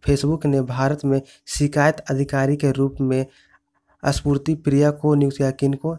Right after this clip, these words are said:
तो स्फूर्ति प्रिया को नियुक्त किया है। नेक्स्ट है, सात जून दो हज़ार इक्कीस को इसरो ने तीन प्रकार के वेंटिलेटर विकसित किए हैं।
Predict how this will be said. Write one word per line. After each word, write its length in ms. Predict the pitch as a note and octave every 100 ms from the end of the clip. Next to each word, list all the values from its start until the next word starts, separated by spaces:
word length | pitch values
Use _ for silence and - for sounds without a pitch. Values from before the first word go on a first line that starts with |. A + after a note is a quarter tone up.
| -
तो 120 | D3 -
स्फूर्ति 460 | C3+ - C#3+ C#3 E3
प्रिया 360 | - C3+ C#3 D3
को 220 | - E3 - _ C#3
नियुक्त 240 | D3 D3
किया 260 | - C#3 C3
है। 160 | C3
नेक्स्ट 360 | C3 C#3 D#3 -
है, 120 | D3 D3 - -
सात 480 | - C#3 C#3+ D3+
जून 260 | C#3 C#3+ C#3+
दो 80 | C#3
हज़ार 120 | C#3
इक्कीस 400 | D3 C#3 D3 D3+
को 280 | - C#3 C#3 - _
इसरो 380 | D3+ D3 D3+ E3+
ने 240 | D#3+ D3 D3 _ -
तीन 220 | D#3 E3+
प्रकार 480 | D#3 D3+ D3 D3 D3
के 220 | D3 D3+
वेंटिलेटर 640 | C#3+ C#3 C3+ C#3+ C#3+ C3+ D3
विकसित 400 | C#3 C3+ C#3+ -
किए 260 | - C#3
हैं। 180 | C#3 C#3